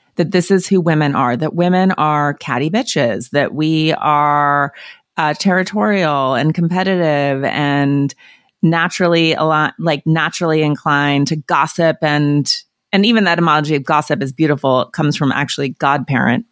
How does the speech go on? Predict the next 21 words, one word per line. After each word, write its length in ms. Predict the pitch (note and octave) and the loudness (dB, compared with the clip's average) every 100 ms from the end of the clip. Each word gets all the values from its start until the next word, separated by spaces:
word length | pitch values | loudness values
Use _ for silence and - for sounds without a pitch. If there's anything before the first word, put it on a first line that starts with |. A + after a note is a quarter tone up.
| - | -4
but 260 | D#3+ C#3 - - _ _ _ _ - | 0 0 -4 -20 _ _ _ _ -4
that 180 | E3 D#3+ | 0 0
aside. 420 | E3 D3+ C3+ C#3+ - - - - - - _ _ _ _ _ _ _ - | 0 0 0 -2 -10 -20 -18 -18 -20 -20 _ _ _ _ _ _ _ -14
So 140 | F#3+ G#3+ | 0 4
I 20 | |
wanted 320 | F#3+ G3+ A3 | 4 4 4
to 40 | G3+ | 4
understand 680 | D#3+ D#3+ D3+ - A#2+ A#2+ - | 4 2 0 -2 -4 -4 -6
this, 260 | - - | -8 -4
like, 160 | D#3 D3+ | -4 0
what 320 | E3 F3+ - | 0 0 0
was 320 | D#3 E3 D#3 | 0 0 2
it 180 | C#3+ B2 | 0 0
in 240 | - D3 C#3+ | 0 2 4
me 480 | D3+ B2+ - B2 - _ _ _ _ _ | 4 2 -2 -8 -14 _ _ _ _ _
that 200 | D#3 E3 - | 0 2 2
was 760 | D#3 D3 C#3+ C#3 A#2+ - - _ _ _ _ _ _ _ _ _ _ _ _ _ | 2 2 4 2 0 -4 -14 _ _ _ _ _ _ _ _ _ _ _ _ _
ironically 880 | F3 E3+ E3+ E3+ F3 C#3+ C3+ C#3+ E3 _ _ | 2 4 4 4 2 0 0 0 -6 _ _
making 400 | - E3 D#3+ D#3 | 2 4 4 4
me 140 | D3+ D3 | 4 2
feel 500 | - D#3 C3+ C3 | 2 2 2 0